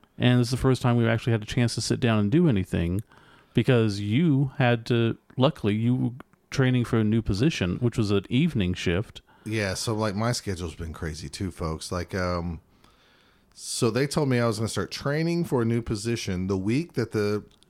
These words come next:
Speaker 1: <laughs>
Speaker 2: Pete and the Swedes in Oklahoma was gonna come in, which was being shifting to nights.
Speaker 1: And I told him that you can't do that. I, like,
Speaker 2: Well
Speaker 1: I, I don't wanna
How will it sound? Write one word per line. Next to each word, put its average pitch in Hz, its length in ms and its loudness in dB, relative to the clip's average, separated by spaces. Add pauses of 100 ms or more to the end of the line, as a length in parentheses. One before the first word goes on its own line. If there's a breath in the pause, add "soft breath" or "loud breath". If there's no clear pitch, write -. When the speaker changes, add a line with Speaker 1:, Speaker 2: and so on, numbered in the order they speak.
Speaker 1:
<laughs> - 160 2
Speaker 2:
Pete 147 340 2
and 120 180 2
the 107 100 0
Swedes 127 420 0
in 117 80 2
Oklahoma 117 480 0 (120)
was 85 120 -6
gonna 90 160 -8
come 90 180 -6
in, 80 140 -4
which 101 220 -4
was 110 160 -2
being 104 260 -2
shifting 123 500 -4
to 104 140 -4
nights. 95 680 -6
Speaker 1:
And 120 120 4
I 117 80 4
told 113 260 2
him 110 240 2
that 123 80 2
you 127 440 2
can't 104 340 -2
do 98 200 2
that. 90 260 -2 (300)
I, 131 100 2
like, 127 200 4
Speaker 2:
Well 127 220 2
Speaker 1:
I, 123 80 0
I 131 40 4 (200)
don't 135 180 4
wanna 131 300 4